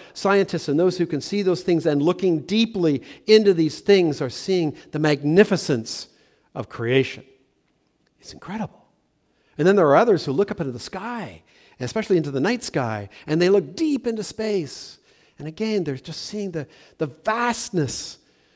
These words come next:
and the size and the immensity and the power that's on display there. And it's amazing that the human eye can go and look at those things, especially if you look deeply into these things.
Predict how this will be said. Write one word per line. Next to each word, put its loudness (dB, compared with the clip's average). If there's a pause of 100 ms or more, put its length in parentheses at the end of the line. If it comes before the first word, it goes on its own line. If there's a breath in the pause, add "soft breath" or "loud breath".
(180)
and -6
the -4
size 0
and -6
the 4
immensity -2 (300 soft breath)
and -2
the -4
power 4
that's -2
on 0
display -2
there. -2 (1000)
And -14
it's -16
amazing -8 (120)
that -20
the -18
human -4
eye -4
can -12
go -6
and -8
look -4
at -8
those -8
things, -16 (240 soft breath)
especially -8
if -10
you -6
look -8 (640)
deeply -8 (300 soft breath)
into 0
these -12
things. -20